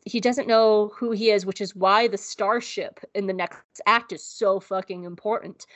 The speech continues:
Because he's essentially building a new life because he is forming an identity, 'cause he's lost the only identity he had, which was this cult. That,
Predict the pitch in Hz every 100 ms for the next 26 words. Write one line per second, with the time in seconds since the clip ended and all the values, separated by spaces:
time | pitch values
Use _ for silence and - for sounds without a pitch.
0 | _ _ - 220 226 202 202 196 _ _
1 | - 220 202 254 240 247 202 208 208 185
2 | 185 196 202 233 - 185 - 185 180 180
3 | _ _ _ _ - 233 226 226 - 208
4 | 196 - _ 226 262 262 226 208 185 180
5 | 196 240 180 165 - 214 214 175 180 247
6 | 285 - _ 185 202 202 233 262 208 180
7 | 202 233 214 175 - 175 - 202 254 156
8 | 185 - 175 - 170 - 240 - - -
9 | 196